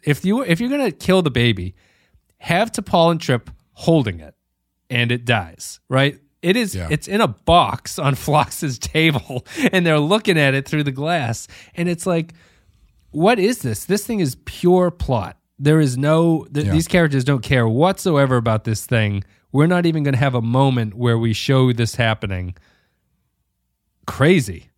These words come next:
Speaker 1: That's crazy. What a crazy plot line. What a crazy episode.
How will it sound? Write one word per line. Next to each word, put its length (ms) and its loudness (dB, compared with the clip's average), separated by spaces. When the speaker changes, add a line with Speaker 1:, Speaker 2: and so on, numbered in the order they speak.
Speaker 1:
That's 260 -4
crazy. 680 0
What 140 0
a 60 0
crazy 440 -2
plot 300 0
line. 220 -6
What 120 -4
a 40 -6
crazy 400 -4
episode. 420 -6